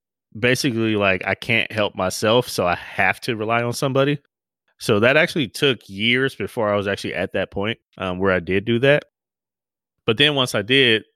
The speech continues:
the other issue, which was monumental for me,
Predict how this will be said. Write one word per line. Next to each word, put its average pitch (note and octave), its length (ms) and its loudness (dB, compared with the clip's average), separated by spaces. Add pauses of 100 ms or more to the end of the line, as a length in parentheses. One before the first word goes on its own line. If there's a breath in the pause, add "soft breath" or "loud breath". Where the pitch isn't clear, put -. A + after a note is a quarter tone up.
(120)
the G2 240 -2 (300)
other D3+ 320 -2
issue, G2 540 -4
which G2 280 -6
was F#2 380 -4 (840)
monumental A2 520 -2
for G#2+ 140 -6
me, G2 300 -6